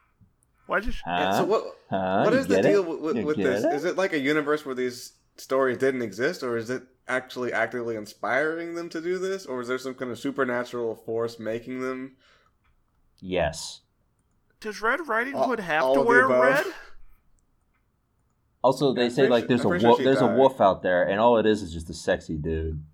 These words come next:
Speaker 1: <laughs> It's also,
Speaker 2: He's
Speaker 1: he's
Speaker 2: like,
Speaker 1: also
Speaker 2: eh,
Speaker 1: pla-,
Speaker 2: he, <laughs>
Speaker 1: he's
Speaker 2: yeah.
Speaker 1: also played by Giancarlo Esposito.
Speaker 2: There's, like, they're like, "You gotta watch out. You gotta watch out when you're walking alone at night,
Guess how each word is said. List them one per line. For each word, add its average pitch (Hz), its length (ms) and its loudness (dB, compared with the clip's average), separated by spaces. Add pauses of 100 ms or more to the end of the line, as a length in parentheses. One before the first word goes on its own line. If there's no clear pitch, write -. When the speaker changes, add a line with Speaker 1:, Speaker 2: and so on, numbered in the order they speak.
(160)
Speaker 1:
<laughs> - 80 12 (1600)
It's 214 140 -4
also, 185 180 6
Speaker 2:
He's 214 120 0
Speaker 1:
he's 175 40 2
Speaker 2:
like, 185 140 4
Speaker 1:
also 170 240 4
Speaker 2:
eh, 175 40 -2
Speaker 1:
pla-, 165 180 -2
Speaker 2:
he, 143 240 4 (220)
<laughs> - 260 -16
Speaker 1:
he's 202 160 -2
Speaker 2:
yeah. 190 80 8
Speaker 1:
also 185 200 6
played 170 240 0
by 143 140 -2
Giancarlo 139 720 -4
Esposito. 127 840 -10 (840)
Speaker 2:
There's, 110 200 -2
like, 120 460 0
they're 123 240 0
like, 113 320 2
"You 107 120 -6
gotta 127 160 6
watch 117 320 2
out. 143 320 2 (140)
You 110 100 -14
gotta 139 160 -2
watch 143 240 -2
out 175 140 4
when 110 100 -2
you're 101 80 -2
walking 107 420 0
alone 120 320 0
at 117 120 -4
night, 95 320 -4